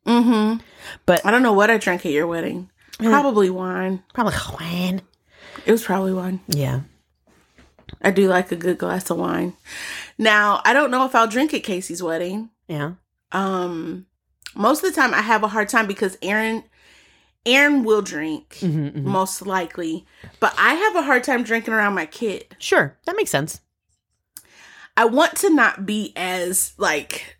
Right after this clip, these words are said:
Speaker 1: restrictive with myself. I'm trying to, like, allow myself to live my best life
Speaker 2: Mm-hmm.
Speaker 1: because most of the s-, restrictions that I have on my life are self-imposed.
Speaker 2: Well, sure.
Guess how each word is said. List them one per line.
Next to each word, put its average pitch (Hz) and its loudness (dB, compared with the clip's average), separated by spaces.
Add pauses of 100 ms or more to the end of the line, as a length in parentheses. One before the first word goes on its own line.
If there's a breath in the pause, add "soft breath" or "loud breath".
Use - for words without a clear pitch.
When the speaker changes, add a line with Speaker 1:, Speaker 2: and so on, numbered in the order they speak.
Speaker 1:
restrictive 196 0
with 214 2
myself. 214 0
I'm 196 2
trying 254 2
to, 254 4
like, 170 0
allow 175 2
myself 185 -4
to - -6
live 175 -2
my 175 -2
best 180 -4
life 180 -2
Speaker 2:
Mm-hmm. 302 2 (140)
Speaker 1:
because 247 4
most 226 4
of 247 2
the 226 6
s-, - -2
restrictions 190 -2
that 180 2
I 170 4
have 180 0
on 185 0
my 196 0
life 202 0
are 180 -2
self-imposed. 180 -4
Speaker 2:
Well, 190 6
sure. 135 0